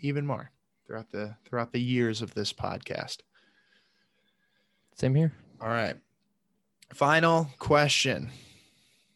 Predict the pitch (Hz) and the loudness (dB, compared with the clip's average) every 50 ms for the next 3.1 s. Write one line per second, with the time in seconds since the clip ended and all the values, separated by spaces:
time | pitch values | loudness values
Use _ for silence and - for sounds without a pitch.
0 | _ _ _ - - - 127 131 123 113 98 95 107 117 - - - - - _ | _ _ _ -8 -4 -2 2 2 2 2 0 -2 -6 -10 -14 -18 -20 -20 -18 _
1 | - - - 143 147 151 156 147 139 139 135 135 131 135 131 127 117 - - - | -6 0 2 2 4 4 4 4 4 4 4 4 4 4 2 0 -2 -6 -12 -4
2 | - 120 123 131 143 151 147 139 123 127 123 123 127 127 117 - 104 101 95 92 | 0 2 4 6 6 6 6 6 6 6 6 6 6 6 4 2 2 0 0 -2
3 | - | -4